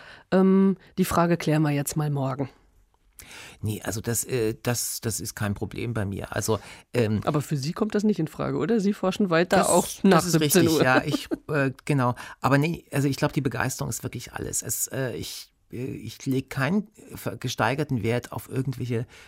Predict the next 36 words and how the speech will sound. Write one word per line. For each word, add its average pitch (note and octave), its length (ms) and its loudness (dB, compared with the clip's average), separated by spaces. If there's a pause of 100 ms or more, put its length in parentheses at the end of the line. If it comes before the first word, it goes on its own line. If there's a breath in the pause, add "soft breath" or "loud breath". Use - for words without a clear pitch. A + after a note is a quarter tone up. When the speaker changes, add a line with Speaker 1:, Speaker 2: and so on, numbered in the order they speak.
(120)
Speaker 2:
äh, A2+ 160 0
Noten C3+ 400 2
und A#2 160 -4
Zeugnisse, C#3+ 600 -2 (460 loud breath)
ähm, A#2+ 440 4
sondern B2 360 2
es - 160 -6
geht C3+ 200 -2
mir B2 220 2
eher C3+ 260 2
um C3+ 140 0
die, B2 180 -8 (220 loud breath)
um B2+ 80 0
die - 160 -4
innere C#3 280 2
Einstellung A2+ 520 -2
zur F#2+ 200 -4
Wissenschaft. F#2 460 -6
Und A#2+ 100 0
sobald A2+ 380 -2
ich D3 100 -8
merke, C3+ 320 0
dass C3+ 220 -4
das, - 300 -2 (340 loud breath)
äh, A#2+ 280 0
bei B2 180 -4
den, A#2 320 -2
äh, A2 180 -16 (120)
jungen C#3+ 340 2
Leuten A#2 420 2
so A2+ 180 0
ist, - 240 -2
dass, - 280 0
äh, B2+ 220 -6
dass A#2 180 -4
sie - 160 -10